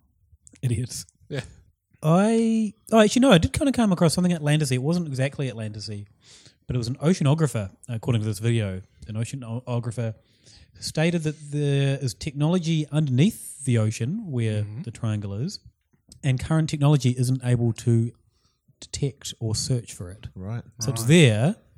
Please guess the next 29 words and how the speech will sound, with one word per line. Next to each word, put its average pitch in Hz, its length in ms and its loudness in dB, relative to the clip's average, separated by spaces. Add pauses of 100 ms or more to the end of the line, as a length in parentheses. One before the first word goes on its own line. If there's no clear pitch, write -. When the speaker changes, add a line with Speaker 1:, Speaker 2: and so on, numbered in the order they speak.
(160)
Speaker 3:
Is 123 120 -6
this 143 180 -2
linked 143 260 -4
to - 100 -6
the 117 220 -2
crystal 117 360 -8
pyramid, 131 480 -6
pyramids? 147 640 -6 (460)
Speaker 1:
Didn't 170 440 4
say, 113 500 6
but 120 100 6
I 123 40 8
mean, 110 320 2 (760)
if 139 140 -2
there's 135 160 2
something 131 240 2
we 123 100 2
can't 123 220 -2
detect, - 520 -6 (140)
w-, 120 380 -14
uh, - 20 -14 (300)
crystal 127 240 -2
pyramids 113 400 -2
make 110 140 -6
sense. 170 360 -6
Speaker 3:
Mm. 107 360 -10 (960)
Speaker 2:
Does - 180 -16
it? - 280 -18 (840)
Speaker 1:
Yeah. 233 280 0